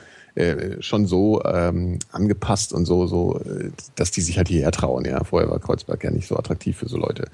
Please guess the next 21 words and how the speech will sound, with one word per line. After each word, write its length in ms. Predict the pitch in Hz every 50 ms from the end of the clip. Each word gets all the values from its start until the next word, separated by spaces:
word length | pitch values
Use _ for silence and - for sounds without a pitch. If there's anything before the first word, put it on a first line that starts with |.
| - - - - _ -
Und 100 | - 90
dann 100 | 90 90
kommen 340 | 92 - 107 123 165 170 123
die 280 | 98 92 98 147 190 - _ _ _ _ _ _ _ _ _ _ _ _ _ _ _ _ _
und 180 | - - 101
stellen, 380 | - - - 92 113 139 151 -
also 160 | - 104 107 110
das 80 | - 123
ist 120 | 123 -
jeden 220 | 113 131 175 180
Abend 280 | - - 78 - 113 87
so, 200 | - - - - -
da 120 | - -
fahren 300 | 90 - 113 113 139 143
ungefähr 300 | - - 127 127 139 131 - -
vier 240 | - - - 175 185
bis 140 | 175 160 -
fünf 320 | - - 170 190 196 - -
S 280 | - 147 156 - - -
U 140 | 147 135 117
Vs 240 | 110 123 143 156